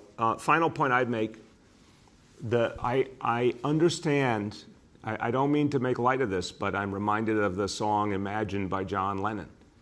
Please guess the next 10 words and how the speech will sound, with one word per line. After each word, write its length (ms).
We 80
played 280
it 140
at 160
my 200
inauguration. 960
I, 340
I 100
think 320
everyone 880